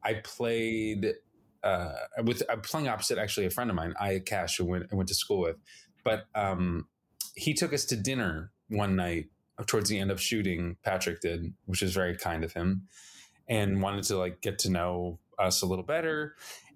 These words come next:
And, uh, I told him, I was like, "You know, I have this opportunity to be in Cinderella,"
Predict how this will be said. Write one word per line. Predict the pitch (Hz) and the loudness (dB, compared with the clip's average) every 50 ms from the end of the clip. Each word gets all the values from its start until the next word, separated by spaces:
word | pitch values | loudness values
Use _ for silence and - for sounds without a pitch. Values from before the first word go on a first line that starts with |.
| _ - | _ -4
And, | 123 120 113 107 104 104 101 101 98 | -2 0 2 2 2 0 0 0 0
uh, | 101 95 92 90 90 90 90 90 90 - - - _ _ _ _ _ _ _ _ _ - | 0 2 2 2 0 0 0 -2 -4 -4 -6 -10 _ _ _ _ _ _ _ _ _ -4
I | - 120 | -2 -2
told | - - 147 196 214 185 | 0 2 2 2 2 2
him, | 143 107 95 | 2 2 2
I | 95 | 0
was | 98 98 101 | 0 0 0
like, | 101 98 - | -2 -2 -2
"You | 139 147 | -4 -2
know, | 151 143 | -2 0
I | 139 135 131 | 0 0 -2
have | 135 127 | -2 -2
this | 127 123 - - - - - - | 0 0 0 0 0 -2 -4 0
opportunity | 117 117 120 - 107 104 - 123 113 113 113 113 110 101 | 0 0 0 0 0 0 0 0 0 0 0 0 -2 -2
to | - 107 | -2 -2
be | 95 104 110 107 104 104 | -2 -2 0 0 0 0
in | 104 104 104 101 101 95 - | 0 0 0 -2 -2 -2 0
Cinderella," | - - 104 95 95 110 151 185 196 190 185 175 165 160 | 0 0 0 0 0 2 2 2 2 2 2 0 0 -2